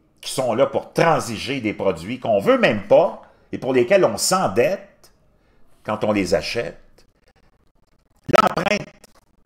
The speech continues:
écologique et environnementale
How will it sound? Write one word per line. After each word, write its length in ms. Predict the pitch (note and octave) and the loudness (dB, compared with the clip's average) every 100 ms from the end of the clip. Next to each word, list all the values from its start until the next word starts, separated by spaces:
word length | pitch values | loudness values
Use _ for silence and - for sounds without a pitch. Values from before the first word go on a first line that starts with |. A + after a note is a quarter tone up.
| _ _ _ _ _ _ - - - - - - - - - _ _ _ _ _ | _ _ _ _ _ _ -20 -20 -20 -20 -20 -20 -20 -20 -20 _ _ _ _ _
écologique 540 | D3+ - B2+ G#2+ F3 - | -2 2 2 2 -2 -2
et 80 | |
environnementale 720 | B2 A#2+ A#2 A2 G#2+ - C#3+ | -2 0 -2 -2 -6 -6 -6